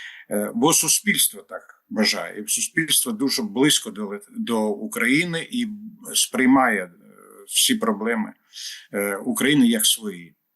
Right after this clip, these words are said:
майже як свої, скажімо так. Е, і тут дуже все зрозуміло. Литовці, м, переважна більшість литовців вважають, що,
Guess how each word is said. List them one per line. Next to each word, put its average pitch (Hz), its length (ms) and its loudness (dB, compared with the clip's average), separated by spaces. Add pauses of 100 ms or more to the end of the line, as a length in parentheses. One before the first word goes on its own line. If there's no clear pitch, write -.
майже 139 480 4
як - 200 -10
свої, 78 400 -6
скажімо 90 600 -4
так. - 140 -16 (920)
Е, - 140 0
і 143 440 2 (220)
тут 214 200 4
дуже 220 360 0 (320)
все 220 560 4
зрозуміло. 202 640 2
Литовці, 165 580 -2
м, 135 1200 -8
переважна 135 640 4
більшість - 440 2
литовців 143 480 0
вважають, 143 460 0
що, 139 580 0